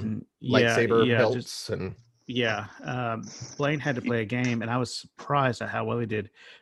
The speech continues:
Speaker 1: where he had to match the lightsabers up with every single one of the Star Wars characters, like each Jedi. And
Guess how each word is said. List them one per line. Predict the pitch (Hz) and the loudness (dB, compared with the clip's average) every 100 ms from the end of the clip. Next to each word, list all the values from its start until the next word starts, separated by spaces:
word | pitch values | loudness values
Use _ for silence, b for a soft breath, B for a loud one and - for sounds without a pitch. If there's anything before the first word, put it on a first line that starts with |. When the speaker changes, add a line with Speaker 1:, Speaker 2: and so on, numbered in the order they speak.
| B | B
Speaker 1:
where | 131 | 4
he | |
had | 139 | 6
to | 127 | 6
match | 123 127 - | 4 2 0
the | |
lightsabers | 113 117 - 117 104 107 | 0 -2 -2 -2 -2 -6
up | 107 | -6
with | 117 | -6
every | 110 113 | -4 -4
single | 113 117 113 | -4 -4 -2
one | |
of | 113 | -4
the | 104 | -4
Star | 117 113 | -4 -4
Wars | - | -4
characters, | - 107 - - | -6 -10 -10 -12
like | 120 131 | -8 -6
each | 120 - | -6 -4
Jedi. | 113 117 117 - b b b b - | -2 -2 -6 -14 b b b b 0
And | 123 120 117 113 | 2 2 0 -2